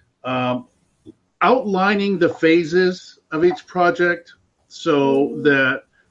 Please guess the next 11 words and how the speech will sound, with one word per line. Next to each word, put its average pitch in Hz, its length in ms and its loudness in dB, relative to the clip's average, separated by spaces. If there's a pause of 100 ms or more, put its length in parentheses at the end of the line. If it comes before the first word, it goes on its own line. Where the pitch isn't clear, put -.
(180)
we 151 140 6
have 143 140 4
a 139 40 2
clear 170 300 2
deliverable 165 800 2
on 151 180 2
a, 143 180 0
on 147 80 0
a 143 80 -4
particular 151 500 -2
week. 127 560 -2